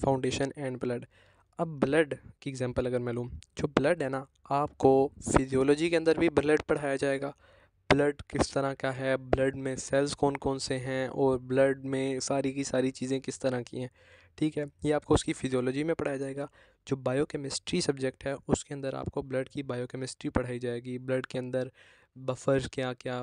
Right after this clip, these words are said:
यानी कि ब्लड का buffer कौन सा है, hemoglobin का क्या structure है, biochemically आपने उस चीज़ों को deal करना है। और anatomy में general anatomy include होती है, उसमें भी आप यही देखते हो कि cardiovascular system है, सिर्फ arteries, veins, venules, इनकी क्या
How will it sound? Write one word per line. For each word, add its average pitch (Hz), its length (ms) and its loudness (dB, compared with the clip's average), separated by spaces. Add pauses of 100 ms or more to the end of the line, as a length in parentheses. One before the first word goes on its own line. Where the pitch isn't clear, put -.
यानी 127 160 -4
कि 127 120 -2
ब्लड 135 360 0
का 139 120 -2
buffer 131 260 -4
कौन 131 240 2
सा 127 180 -4
है, 127 320 -6
hemoglobin 131 720 4
का 131 100 -4
क्या 127 200 -4
structure - 460 -8
है, 123 300 -6
biochemically 127 840 -2
आपने 127 260 0
उस 123 120 -8 (120)
चीज़ों 123 200 -8
को 120 120 -6
deal 123 200 -4
करना 123 280 -4
है। 120 80 -4 (420)
और 143 220 -2
anatomy 135 440 0
में 139 240 -4
general 139 300 -2
anatomy 135 380 0
include 131 340 2
होती 127 260 -2
है, 123 200 -6 (440)
उसमें 135 340 -4
भी 139 100 0
आप 135 180 0
यही 135 140 -4
देखते 131 280 -4
हो 131 80 0
कि 127 180 -2
cardiovascular 131 600 -2
system 127 400 -6
है, 123 180 -4
सिर्फ - 300 -4
arteries, 131 560 -2
veins, 131 500 -2
venules, 127 640 0
इनकी 135 380 -6 (280)
क्या 131 180 -4